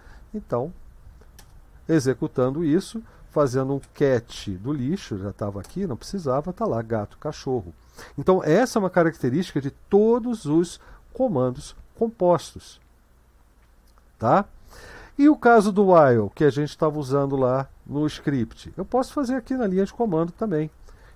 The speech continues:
Então, posso fazer aqui, ó, while read. Só que a pa-, as palavras reservadas são outras, né? Quem define o bloco aqui é o do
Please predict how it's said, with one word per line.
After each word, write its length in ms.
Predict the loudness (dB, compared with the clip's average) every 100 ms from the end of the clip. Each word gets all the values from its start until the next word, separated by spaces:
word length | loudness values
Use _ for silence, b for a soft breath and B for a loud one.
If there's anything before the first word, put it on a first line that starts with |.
| -16
Então, 180 | -10 -10
posso 240 | -8 -10
fazer 220 | -6 -4
aqui, 200 | -4 -2
ó, 200 | -2 -2 -6
while 540 | -8 -4 -2 -4 -8 -12 -18 -20 -20 -20 -20 -20 -20 -20 -20 b b b -10
read. 580 | -4 -2 0 -2 -4 -8 -8 _ -20 -20 -20 -20 -20 -20 b b b b b b -20 -20 -20
Só 240 | -2 -2
que 120 | 0
a 60 | -2
pa-, 180 | -2 -4
as 120 | -4
palavras 400 | -2 0 0 -2
reservadas 580 | -2 -2 -4 -4 -6 -6
são 200 | -6 -4
outras, 420 | -2 -2 -2 -4
né? 80 | -4
Quem 160 | -4
define 340 | -4 -4 -4 -6
o 40 |
bloco 380 | -4 0 0 -2
aqui 220 | -8 -4
é 40 | -4
o 120 | -4
do 460 | -6 -6 -2 -4